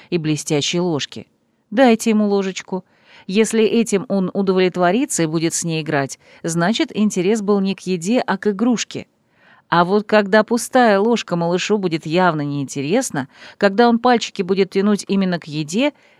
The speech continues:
это и есть сформированный пищевой интерес. Проявляется он абсолютно у всех детей, просто в разное время,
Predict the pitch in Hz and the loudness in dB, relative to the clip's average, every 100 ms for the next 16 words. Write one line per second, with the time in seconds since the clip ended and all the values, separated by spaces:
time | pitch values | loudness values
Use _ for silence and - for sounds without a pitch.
0 | - 277 330 311 226 214 208 - - - | -2 0 2 2 2 0 0 -4 -8 -2
1 | 196 175 160 226 269 226 190 175 170 160 | 0 2 0 2 2 0 0 -4 -2 -2
2 | 170 160 160 131 120 - _ _ - - | -2 -4 -6 -6 -10 -16 _ _ -20 -4
3 | 226 220 208 208 208 - 185 185 185 - | 2 4 4 4 2 0 -2 -2 -4 0
4 | 185 175 185 180 165 175 160 160 170 156 | 0 0 -2 -4 -4 -4 -4 -4 -4 -4
5 | 120 _ - - 320 - 302 285 208 233 | -6 _ -12 -2 -2 0 2 2 4 2
6 | 247 185 135 123 | 2 0 -4 -8